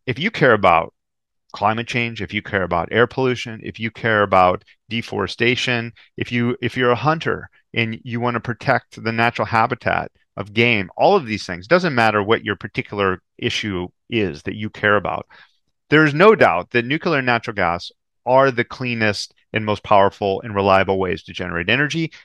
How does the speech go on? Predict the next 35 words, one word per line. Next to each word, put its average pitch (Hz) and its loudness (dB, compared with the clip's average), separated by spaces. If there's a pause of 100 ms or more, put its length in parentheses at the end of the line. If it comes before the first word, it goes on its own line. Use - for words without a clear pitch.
that 110 2
have 107 2
the 107 2
least 117 -2
amount 101 0
of 92 -8 (180)
environmental 92 -2
impact. - -10 (240)
So 120 -4
those 151 4
should 143 -6
be 123 0
the 113 0
absolute 117 0
go-to 90 -2 (320)
if - 0 (100)
environmental 110 2
concerns 87 -14
are - -6
your 95 0
number 95 -2
one, 87 -4 (500)
uh, 87 2 (580)
top 117 2
of 107 -4
your 90 -6
list, - -10 (240)
right? 98 0 (320)
Um, 107 2 (140)
solar 196 4
and 123 -2
wind 123 0 (480)
make 131 -2
things 113 -2
worse. 101 0